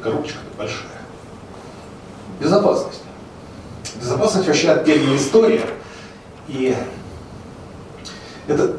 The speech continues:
вообще другая среда, когда мы говорим про Л П ван. Там очень маленькие, коротенькие сообщения, и шифровать их по госту или там, <coughs> какими-то другими способами, с большими-большими ключами, это бред. Это просто не нужно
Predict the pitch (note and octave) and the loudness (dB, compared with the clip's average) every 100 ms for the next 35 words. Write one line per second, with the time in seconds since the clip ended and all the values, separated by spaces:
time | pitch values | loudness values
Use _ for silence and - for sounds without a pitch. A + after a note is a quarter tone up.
0 | - - - - D#3+ D#3+ D#3+ - G#2+ - | 2 4 6 6 6 8 6 6 4 4
1 | G#2 - - G#2+ G#2+ A2 B2 D#3+ F3+ - | 4 4 2 0 -2 0 4 4 4 6
2 | C3+ C3+ C3+ C#3 C#3 D3+ - - - - | 6 6 4 2 2 2 2 -2 -4 -6
3 | - - G3 D3+ G3+ A#3 A#3 - E3 F#3+ | -4 2 2 4 4 6 4 2 4 6
4 | E3+ D3+ C#3+ C#3+ C#3+ - D#3 C#3+ - A2+ | 4 2 -2 2 2 2 2 0 -2 -4
5 | - D3 E3 F3 F#3+ D3+ C3+ - - - | -2 0 4 6 6 6 2 -2 -6 -10
6 | - - - - - - - - - - | -12 -16 -16 -16 -16 -16 -16 -14 -14 -14
7 | - - D3 F#3+ - - A#2 A2 A2 G#2 | 0 4 8 8 8 4 0 -2 -2 -2
8 | - - - - - - - - - - | -2 0 4 6 4 2 -4 -10 -16 -16
9 | - - - D3 D#3+ D3 C#3 C#3 - D3+ | -16 -14 -6 0 4 6 6 2 0 0
10 | - A#2 A2 A2 C3 C3+ - C#3+ C3+ C3 | -2 -2 -6 -2 2 4 4 2 2 2
11 | C#3+ C#3+ A#2+ C#3+ - G3+ - - - G2 | 2 0 2 2 2 4 4 2 -2 -2
12 | F#2 - - - - - - - F3 F3 | 0 -2 -6 -12 -14 -12 -6 2 6 6
13 | C#3+ C#3+ F#3 G3+ - | 4 6 6 6 4